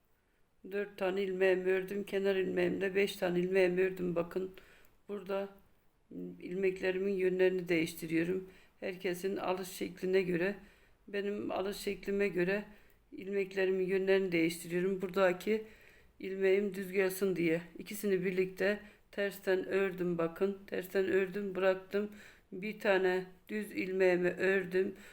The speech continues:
doladım. Burada altı tane ilmeğimi örüyorum. Bakın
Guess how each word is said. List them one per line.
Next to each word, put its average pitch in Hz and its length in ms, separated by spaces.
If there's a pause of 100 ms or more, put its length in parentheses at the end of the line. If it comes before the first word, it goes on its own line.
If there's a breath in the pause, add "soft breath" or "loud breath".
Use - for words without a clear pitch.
(260 loud breath)
doladım. 196 640 (400 loud breath)
Burada 208 320
altı 214 320
tane 202 300
ilmeğimi 196 440
örüyorum. 175 360
Bakın 175 360